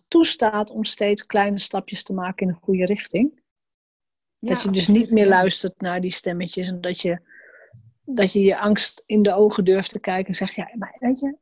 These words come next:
Speaker 1: ik ga toch die kant op."
Speaker 2: Zeker. En ook, eh, kijk, als ik voor mezelf spreek, ben ik heel ongeduldig, hè? Dus ergens de ego wat roept van, eh, actie en, eh,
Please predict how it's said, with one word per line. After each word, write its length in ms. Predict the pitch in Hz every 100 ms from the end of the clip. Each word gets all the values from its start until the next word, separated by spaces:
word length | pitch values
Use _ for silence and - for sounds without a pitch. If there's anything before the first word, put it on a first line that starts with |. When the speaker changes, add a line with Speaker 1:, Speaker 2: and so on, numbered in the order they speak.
| _
Speaker 1:
ik 200 | - 247 -
ga 160 | 202
toch 280 | 202 302 254
die 160 | 262 240
kant 300 | 208 147 -
op." 260 | 143 - _ _ _ _ _ _ _ _ _ _ _ _ _ _ _ _ _ _ _ - _
Speaker 2:
Zeker. 560 | - 180 180 165 165
En 280 | - 180 -
ook, 240 | - 185 -
eh, 260 | 180 180 190
kijk, 180 | - 180
als 120 | 170
ik 80 | -
voor 120 | -
mezelf 300 | 185 175 180 185
spreek, 260 | - 165
ben 160 | 185 175
ik 80 | 175
heel 200 | 185 220
ongeduldig, 760 | 190 170 170 226 233 160 156
hè? 80 | 214
Dus 160 | 233 190
ergens 300 | 185 - -
de 80 | -
ego 420 | 220 214 196 185
wat 140 | 180
roept 400 | - 180 180 - -
van, 280 | - 175
eh, 260 | 180 180 180 -
actie 680 | 208 - - 208 202 202 208
en, 240 | 180 175
eh, 160 | 180